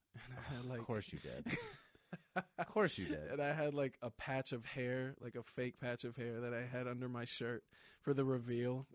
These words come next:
Speaker 2: Oh, that's amazing.
Speaker 1: <laughs> And, um, bro, I just remember getting this, like, this intense high every time I was on stage.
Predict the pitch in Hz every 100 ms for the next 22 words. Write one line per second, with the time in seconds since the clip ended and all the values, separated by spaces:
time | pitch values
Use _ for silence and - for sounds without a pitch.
0 | - - 110 107 95 95 104 92 101 98
1 | 101 107 98 101 98 87 92 87 82 -
2 | - - 139 139 135 139 139 131 127 -
3 | - _ _ - _ 123 131 120 143 147
4 | 139 131 139 127 113 127 127 123 117 -
5 | 110 98 - - - _ _ _ _ _
6 | _ _ 123 127 117 - 147 165 - -
7 | 135 151 139 127 131 131 147 139 131 131
8 | 120 - 135 151 123 -